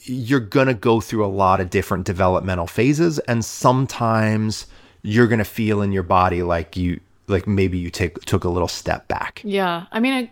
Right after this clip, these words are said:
Speaker 2: perfect example of that, th-, which I wouldn't necessarily articulate to a beginner, but to, to the listeners, uh, is just if you're, if you become injured, you can really start, it can be really,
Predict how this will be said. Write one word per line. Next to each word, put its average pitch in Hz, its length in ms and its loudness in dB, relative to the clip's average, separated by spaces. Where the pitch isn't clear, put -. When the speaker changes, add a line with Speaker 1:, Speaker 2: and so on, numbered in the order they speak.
Speaker 2:
perfect 254 300 -2
example 165 380 -2
of 147 80 -6
that, 151 220 -4
th-, 160 100 -12
which 185 220 -4
I 220 60 4
wouldn't 208 260 0
necessarily 165 560 -2
articulate 170 600 -2
to 165 120 -4
a 156 60 -4
beginner, 160 380 -2
but 156 280 -2
to, 175 140 -4
to 190 140 -6
the 170 120 -10
listeners, 165 640 -2
uh, 180 300 0
is 190 180 -2
just - 380 -8
if - 180 -4
you're, 170 260 0
if - 200 -6
you 175 100 -8
become 170 380 -4
injured, 156 480 0
you 160 80 -4
can 165 180 -8
really 160 420 0
start, - 460 -4
it 170 100 -8
can 208 180 0
be 208 220 -2
really, 202 720 0